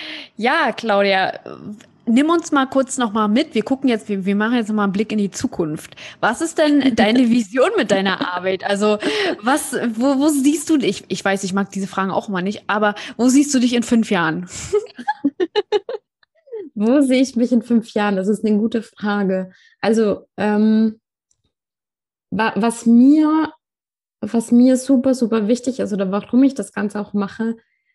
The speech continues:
Speaker 2: ist, äh, weil ich, und, und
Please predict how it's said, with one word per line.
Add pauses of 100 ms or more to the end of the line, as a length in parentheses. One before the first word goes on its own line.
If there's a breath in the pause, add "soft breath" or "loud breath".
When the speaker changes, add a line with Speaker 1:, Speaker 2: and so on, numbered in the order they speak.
(760 soft breath)
Speaker 2:
ist,
äh,
weil
ich, (880 loud breath)
und,
und